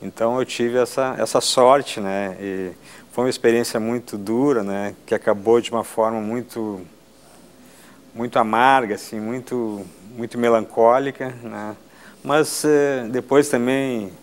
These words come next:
acabou voltando à pauta do Cojornal, os professores das universidades começaram a, a trazer de volta pros, e há uma intere-, há um interesse dos jovens em conhecer essa, essa experiência, né.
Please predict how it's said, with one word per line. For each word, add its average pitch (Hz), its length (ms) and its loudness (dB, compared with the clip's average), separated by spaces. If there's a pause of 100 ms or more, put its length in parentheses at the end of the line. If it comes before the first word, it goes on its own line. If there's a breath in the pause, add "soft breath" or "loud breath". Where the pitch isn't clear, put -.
(720 loud breath)
acabou 107 380 0
voltando 127 640 2
à 104 60 0
pauta 110 340 2
do 101 80 -8
Cojornal, 104 1300 0
os - 120 -14
professores 110 600 0
das 101 80 -4
universidades 110 580 2
começaram 110 520 -4 (240)
a, 104 40 -8
a - 20 -10
trazer 107 360 2
de 107 100 -2
volta 113 520 4
pros, 95 420 -10 (380)
e 113 140 -2
há 117 100 4
uma 127 140 -4
intere-, 131 380 2
há 110 100 -8
um 131 80 -8
interesse 135 400 -2
dos 113 100 -4
jovens 113 420 4
em - 20 -14
conhecer 104 480 -8
essa, 95 260 -12 (720 loud breath)
essa 95 200 -12
experiência, 101 760 -8
né. 92 180 -14